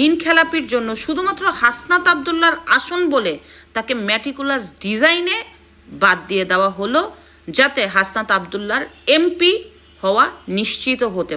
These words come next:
পারে। কারণ এই ইউনুস গঙেরা ধারণা করেছে, যদি হাসনাত আব্দুল্লাহর আসনে একটা অবাধ, সুষ্ঠু, নিরপেক্ষ নির্বাচনের আয়োজন করা হয়, সেখানে হয়তোবা হাসনাত আব্দুল্লাহ জয়ী হতে পারবে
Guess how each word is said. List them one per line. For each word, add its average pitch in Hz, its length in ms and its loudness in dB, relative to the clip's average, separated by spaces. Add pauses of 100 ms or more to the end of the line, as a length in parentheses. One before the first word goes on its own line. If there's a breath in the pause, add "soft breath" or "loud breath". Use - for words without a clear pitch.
পারে। 135 160 -8 (440 loud breath)
কারণ 311 220 4 (200)
এই 294 60 2 (120)
ইউনুস 311 300 2 (120)
গঙেরা 285 360 0 (180)
ধারণা 254 380 -2
করেছে, 320 320 -6 (180)
যদি 302 220 0 (420 soft breath)
হাসনাত 254 380 -4
আব্দুল্লাহর 247 380 -4 (160)
আসনে 294 360 -4 (580 soft breath)
একটা 240 160 0 (100)
অবাধ, 349 260 4
সুষ্ঠু, 359 320 -4
নিরপেক্ষ 381 500 -2 (220)
নির্বাচনের 247 480 -4 (180)
আয়োজন 247 320 -2 (120)
করা 220 260 2
হয়, 254 200 -4 (400 soft breath)
সেখানে 302 300 0 (100)
হয়তোবা 269 420 0
হাসনাত 233 400 -4
আব্দুল্লাহ 233 360 -4 (140)
জয়ী 233 300 0
হতে 202 200 -6 (200)
পারবে 262 320 2